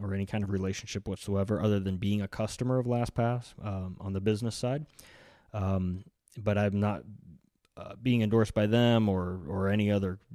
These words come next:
uh, tech company for this video for, for that matter. So I think it's important to know. Okay, uh, let's, let's go to what now? What do we do now?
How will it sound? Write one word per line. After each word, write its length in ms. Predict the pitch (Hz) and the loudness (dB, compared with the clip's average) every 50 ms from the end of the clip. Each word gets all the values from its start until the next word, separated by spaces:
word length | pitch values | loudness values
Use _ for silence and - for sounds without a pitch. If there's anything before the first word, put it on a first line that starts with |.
| - 71 78 | -16 -12 -12
uh, 100 | 82 76 - | -12 -10 -6
tech 200 | - 120 107 - | -4 -4 -4 -2
company 340 | - 110 98 - 98 98 95 | -4 -6 -4 -4 -4 -6 -4
for 260 | - - 107 98 101 | -2 0 0 2 2
this 140 | 98 92 92 | 2 0 0
video 420 | 92 101 98 98 95 95 92 87 | 0 0 0 0 0 -2 -2 -4
for, 300 | - - 95 92 90 78 - | -6 -8 -12 -12 -12 -12 -12
for 100 | - 104 | -12 -10
that 180 | 98 85 78 78 | -10 -10 -10 -10
matter. 360 | 92 90 120 120 95 90 - | -12 -12 -12 -14 -14 -16 -18
So 280 | - - - 101 95 92 92 104 113 - - | -14 -10 -8 -8 -8 -8 -10 -12 -16 -18 -16
I 40 | 101 | -12
think 180 | 98 110 104 101 | -8 -6 -4 -4
it's 120 | 98 - | -6 -6
important 340 | 104 - - 101 85 92 92 | -8 -8 -8 -8 -6 -6 -4
to 60 | 92 | -2
know. 180 | 101 101 98 95 - - - - - - - - - - - - _ - | 0 0 -2 -2 -6 -14 -20 -20 -20 -20 -20 -20 -20 -20 -20 -20 _ -2
Okay, 280 | - 160 - 165 117 95 - - _ _ _ - - _ | -2 0 4 4 2 2 0 -6 _ _ _ -20 -10 _
uh, 320 | - 135 143 143 143 143 139 | 0 2 4 4 4 4 2
let's, 420 | 110 131 143 170 165 - - - - | 2 2 0 0 0 0 -6 -12 -6
let's 240 | 139 143 160 160 - | 0 2 2 2 2
go 160 | - - 175 | 2 2 2
to 160 | 165 - - 156 | 2 4 2 2
what 240 | 131 143 156 113 | 6 6 4 4
now? 240 | 127 139 131 107 92 - - _ _ _ _ _ - - - - | 4 0 -2 -4 -6 -10 -16 _ _ _ _ _ -20 -20 -14 -4
What 140 | 120 127 143 | 2 4 6
do 40 | 160 | 8
we 120 | 156 160 | 8 8
do 140 | 139 131 123 | 8 8 6
now? 280 | 113 104 95 92 92 | 6 4 0 -2 -6